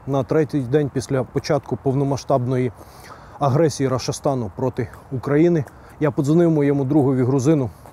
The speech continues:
і спитав, що ми робимо. Він сказав: "Ми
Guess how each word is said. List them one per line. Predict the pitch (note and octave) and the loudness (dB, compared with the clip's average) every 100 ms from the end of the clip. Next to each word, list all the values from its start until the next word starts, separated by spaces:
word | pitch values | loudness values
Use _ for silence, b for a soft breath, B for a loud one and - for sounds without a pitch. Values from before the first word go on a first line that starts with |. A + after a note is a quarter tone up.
| - | -8
і | C3+ | -6
спитав, | - C#3 C#3+ - | -6 -2 0 0
що | - | 0
ми | D#3+ | 2
робимо. | D3 B2 B2 A#2+ - - B B B B - - | 2 0 -2 -6 -10 -20 B B B B -20 -4
Він | C#3 D#3+ | 0 2
сказав: | - D#3 D#3+ D3 | 2 2 2 4
"Ми | F3 F3+ | 4 2